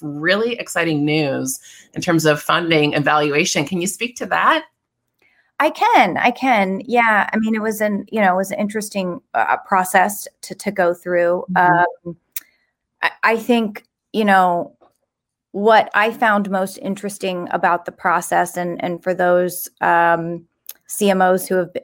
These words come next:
Speaker 2: been through this before, you know that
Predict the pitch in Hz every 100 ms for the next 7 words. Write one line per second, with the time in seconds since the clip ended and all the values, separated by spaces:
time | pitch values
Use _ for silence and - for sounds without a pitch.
0 | - 190 196 190 175 175 - 175 - 302
1 | 226 185 185 180 _ _ _ _ _ _
2 | 196 208 214 262 254 190 190 190 180 190
3 | 185 185